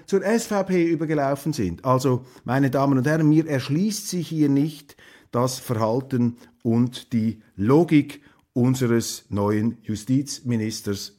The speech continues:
Beat Jans, der ja doch auch immer wieder zu erkennen gegeben hat, dass er ein Pragmatiker ist, kein Ideologe. Bank Bär, da rumpelt es.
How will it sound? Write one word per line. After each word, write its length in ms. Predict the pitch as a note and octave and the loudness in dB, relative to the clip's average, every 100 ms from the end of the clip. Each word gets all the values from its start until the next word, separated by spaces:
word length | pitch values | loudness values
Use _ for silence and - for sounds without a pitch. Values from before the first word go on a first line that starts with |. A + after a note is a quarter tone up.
| - | -6
Beat 460 | F#2 F#2 F#2+ - - _ | -4 -2 -4 -10 -20 _
Jans, 440 | G2 B2 G#3+ G#3+ - | -4 -2 0 -2 0
der 160 | D3+ | 2
ja 100 | D3 | 2
doch 320 | C#3 G3 - - | 2 -2 -2 -6
auch 300 | F3+ G3 - | -2 -2 -2
immer 220 | G3+ G#3 F3 | -2 0 0
wieder 240 | G3+ F3+ | -2 -4
zu 120 | F3+ | -4
erkennen 380 | D#3 D3+ D3 D#3+ | -2 0 -2 -2
gegeben 400 | D3 C#3+ C3 B2 | -4 -4 -2 -4
hat, 260 | A#2 - - | -4 -6 -6
dass 180 | A2+ B2 | -4 -2
er 140 | A2+ | -2
ein 180 | A2+ A2+ - _ | -2 -4 -10 _
Pragmatiker 880 | - B2+ C3 C3 D3+ F#3 F3+ - F#3 | -4 -2 0 0 0 -2 -6 -2 0
ist, 300 | B2+ - - | 0 -2 -8
kein 320 | A2+ G#2+ A2+ - _ - | -6 -4 -4 -8 _ -4
Ideologe. 640 | B2 A#2 A2 B2 C3+ D#2 - - - - | -2 2 2 2 2 -4 -16 -20 -12 -4
Bank 380 | C#3 F#3+ F#3+ F3 | 0 2 2 0
Bär, 420 | F3+ G#3 B2+ E2 - - - - | 2 2 0 -4 -14 -20 -10 0
da 340 | C3+ D3+ A#2 | 4 4 2
rumpelt 640 | A2+ B2 G3 G#3 G3+ G3+ | 2 6 6 6 0 2
es. 460 | F#3+ C3 F#2+ - | 4 4 2 -6